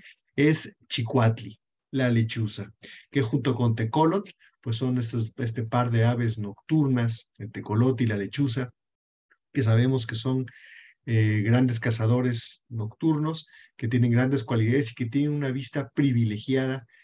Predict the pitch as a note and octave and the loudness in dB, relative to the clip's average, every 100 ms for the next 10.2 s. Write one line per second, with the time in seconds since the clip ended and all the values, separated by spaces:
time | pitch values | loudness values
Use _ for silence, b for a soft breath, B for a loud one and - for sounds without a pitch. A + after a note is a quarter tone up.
0 | b b - A2+ A#2+ A#2+ A2+ B2+ C3 A#2+ | b b -12 -8 0 2 4 4 2 2
1 | B2 A2+ G#2+ A2 A2 - - _ B B | 2 2 2 2 2 -2 -10 _ B B
2 | - A#2 C#3+ C3 B2+ C3+ A#2 A2 G2+ G#2+ | -8 -6 -2 0 0 -2 0 -2 -2 -4
3 | C3+ C3+ B2+ A2+ B2 B2 A2+ B2+ C3 D3+ | -2 -2 0 0 -2 -2 -2 -2 -4 -6
4 | D3+ B B B - A2+ A2 G#2+ G#2 G#2+ | -8 B B B -4 2 2 2 -4 -4
5 | A2+ A2 B2+ C3+ A#2 A2+ G#2 G#2+ B2+ A#2 | -2 0 0 0 -2 -2 -2 -4 -4 -2
6 | C3 B2 A2+ A2 G#2 G#2 G2+ - _ C3 | -4 -4 -4 -4 -4 -4 -8 -14 _ 0
7 | A#2 A2+ D3 D3+ D3 _ _ _ _ _ | 4 6 4 2 -2 _ _ _ _ _
8 | _ - D#3 D#3+ D3+ D#3 D#3 B2+ A2+ B2+ | _ -6 -2 2 2 2 0 0 -2 -2
9 | A2+ A2+ C#3 - C#3 A2+ A2+ A2 A#2 A#2 | -2 -2 -4 -8 -6 -6 -2 0 2 2
10 | A#2+ - | 0 -4